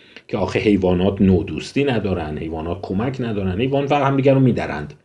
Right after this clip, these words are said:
غذای همدیگه رو می‌قاپن. ولی اون میگه نه، من رگه‌هایی دیدم تو اینها که درد همو متوجه می‌شن، سعی می‌کنن به هم نوع خودشون کمک بکنند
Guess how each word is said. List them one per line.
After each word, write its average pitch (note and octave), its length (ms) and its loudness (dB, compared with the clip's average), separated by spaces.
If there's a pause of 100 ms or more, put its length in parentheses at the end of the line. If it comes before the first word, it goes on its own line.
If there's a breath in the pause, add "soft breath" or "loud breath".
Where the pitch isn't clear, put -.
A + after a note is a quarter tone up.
(600)
غذای A2 260 4
همدیگه G2+ 420 2
رو F2+ 80 2
می‌قاپن. D2 460 -10 (560 loud breath)
ولی G#3+ 140 2
اون G3 180 6
میگه D#3+ 240 4
نه، D3 220 4
من B2+ 240 0
رگه‌هایی G#2+ 600 4
دیدم A#2+ 400 2
تو G2+ 140 0
اینها F#2+ 320 0
که G2 260 2
درد A2+ 320 0
همو G#2+ 300 0
متوجه F#2+ 560 0
می‌شن، G2 440 -4 (340)
سعی B2+ 320 -2
می‌کنن A2 480 0
به G2 160 -2
هم F#2 240 -2
نوع G#2+ 280 4
خودشون G2 460 -4
کمک F#2+ 300 -4
بکنند E2+ 640 -12